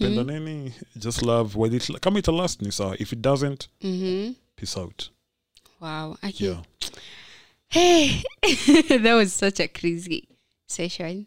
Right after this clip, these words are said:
Speaker 2: and episode. Aki nimejibamba. So, wait. Let me try to process everything yenye tumesikiza leo na tuonge.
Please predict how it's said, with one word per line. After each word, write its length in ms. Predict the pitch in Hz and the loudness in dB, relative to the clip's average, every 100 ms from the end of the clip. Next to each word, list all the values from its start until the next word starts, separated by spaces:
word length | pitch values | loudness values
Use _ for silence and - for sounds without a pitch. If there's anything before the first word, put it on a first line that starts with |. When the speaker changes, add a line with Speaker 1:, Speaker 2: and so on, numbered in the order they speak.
| _ _ - | _ _ -6
Speaker 2:
and 220 | 170 170 | -2 0
episode. 680 | 165 185 190 185 185 185 185 | 0 -2 -2 -4 0 0 2
Aki 220 | 202 208 | 2 2
nimejibamba. 840 | 202 180 170 170 165 170 175 156 170 _ _ _ | 2 2 2 0 0 0 -2 -6 -10 _ _ _
So, 460 | - 339 285 208 240 - - | -4 2 4 4 2 -2 -4
wait. 400 | 185 160 160 - _ - - - - _ _ - | 0 2 0 -10 _ -20 -18 -18 -20 _ _ -4
Let 120 | 226 | 0
me 80 | 220 | 0
try 220 | - 185 | 0 -2
to 100 | 185 | -2
process 540 | - - 175 - 180 - | -6 -6 -6 -4 -6 -4
everything 480 | 170 170 175 - 185 | -6 -8 -14 -8 -6
yenye 280 | 170 160 | -4 -6
tumesikiza 720 | - - 165 - - 185 180 170 | -8 -8 -8 -8 -8 -2 0 2
leo 320 | 170 170 196 | 2 0 0
na 200 | 202 185 | 0 0
tuonge. 640 | - 190 180 180 185 190 | -2 0 0 0 -2 -6